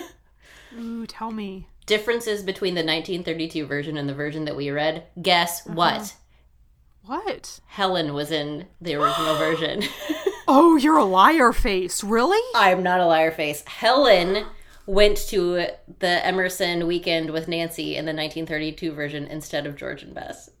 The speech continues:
Speaker 2: No.
Speaker 1: Yup. And that is all I could find about it. It doesn't say why she was with her. It doesn't, there's no information. But Helen was Nancy's companion on the journey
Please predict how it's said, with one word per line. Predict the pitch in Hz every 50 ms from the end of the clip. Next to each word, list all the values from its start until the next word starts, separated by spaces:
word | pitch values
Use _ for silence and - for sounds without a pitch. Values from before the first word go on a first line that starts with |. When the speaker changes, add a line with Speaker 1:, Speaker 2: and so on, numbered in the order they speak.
| _ _ -
Speaker 2:
No. | 214 214 214 214 214 214 247 254 254 262 262 262 254 262 262 254 240 220 208 202 196 185 180 175 170 170 170 - -
Speaker 1:
Yup. | - 156 156 156 156 151 151 170 240 240 - - _ -
And | 196 185 175 180 175
that | 170 165 165
is | 160 156
all | - - - 226 - 196
I | 214
could | - 269 247
find | - - 208 196 190 185
about | 180 175 175 175 170 175
it. | 170 160 - -
It | 175 165
doesn't | 156 156 156 156 156 - -
say | - 170 156 156 156 151 151 151 147 143
why | - - 143 160 175 196 208
she | 208 - 233 214
was | 202 196 190
with | 190 196 196 196
her. | 220 190 175 175 175 170 170 165 165
It | - - 165 160
doesn't, | 160 151 156 156 160 156 156 147 - - _ -
there's | - 170 165 160 165 165 165
no | 165 170 170
information. | 170 175 196 170 165 156 156 151 160 156 147 147 143 - - - - - - _
But | - 170 160 - -
Helen | - - - 208 185 196 208 214 208 214 208 185
was | 165 160 160
Nancy's | 160 156 160 165 165 175 175 165 170
companion | - 185 175 170 190 160 156 151 143 139 139 139 135 135 139 - -
on | 143 147 147 151 151 147 147 147 147 151 165 - _ _ _ _ _ _ _ -
the | 165 160
journey | 156 151 - 147 143 139 139 131 135 143 147 -